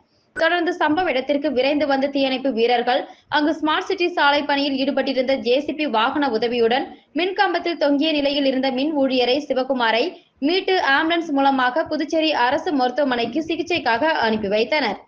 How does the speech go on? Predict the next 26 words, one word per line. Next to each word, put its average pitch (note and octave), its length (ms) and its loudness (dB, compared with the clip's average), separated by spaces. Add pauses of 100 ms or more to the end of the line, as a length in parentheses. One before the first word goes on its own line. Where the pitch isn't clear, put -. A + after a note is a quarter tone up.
(480)
தொடர்ந்து E4+ 440 10
தீயணைப்பு E4+ 420 0
துறையினர் C#4+ 480 2
நடத்திய C#4 300 2
முதற்கட்ட D4 480 0
விசாரணையில் C4 680 0 (100)
மின்சாரம் D#4+ 500 0
துண்டிக்கப்பட்டிருந்த C#4 760 0
நிலையிலும் A#3 460 0 (360)
பேட்டரி F4 480 0
இன்வெர்ட்டர் D4 440 2
மூலமாக B3 480 2
மின் C#4+ 260 0
கசிந்து C#4 380 0 (160)
மின் E4 220 0
ஊழியர் D#4 360 0
கம்பத்தில் C4+ 440 0
சிக்கியது B3+ 380 0
தெரியவந்துள்ளது. A3 760 0 (440)
மேலும் D#4+ 400 4
மின் D4 260 4
ஊழியர் D4 340 2
மின்கம்பத்தில் C#4+ 600 0
தொங்கியபடி C4+ 560 2
இருந்த C4 260 2
சம்பவம் B3 440 0